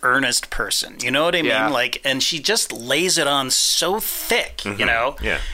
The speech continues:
Speaker 1: And I think it's just, she's just coming to the point where it's that I've been living with this for, what, eight hours now since the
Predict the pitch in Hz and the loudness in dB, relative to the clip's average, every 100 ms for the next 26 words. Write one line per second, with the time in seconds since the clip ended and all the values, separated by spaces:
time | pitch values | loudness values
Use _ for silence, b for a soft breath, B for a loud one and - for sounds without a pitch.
0 | B 165 175 185 202 175 170 - 160 147 | B 0 2 2 2 0 0 0 0 0
1 | 170 - 170 185 190 185 165 143 165 151 | 0 0 0 0 0 0 -2 -2 0 2
2 | 147 127 127 127 127 135 - - 151 - | 4 4 2 2 0 -2 -2 0 0 0
3 | 190 175 214 180 208 262 269 254 262 226 | 0 0 -2 -2 -2 0 0 2 2 2
4 | 202 - 185 170 - - - 160 151 143 | 0 0 0 2 0 -2 2 2 2 0
5 | - - - 107 107 - - - - - | -8 -14 -10 -6 -6 -8 -20 -20 -20 -4
6 | 123 139 143 160 180 165 180 180 170 151 | 0 2 2 2 0 0 0 2 0 -2
7 | 143 | -6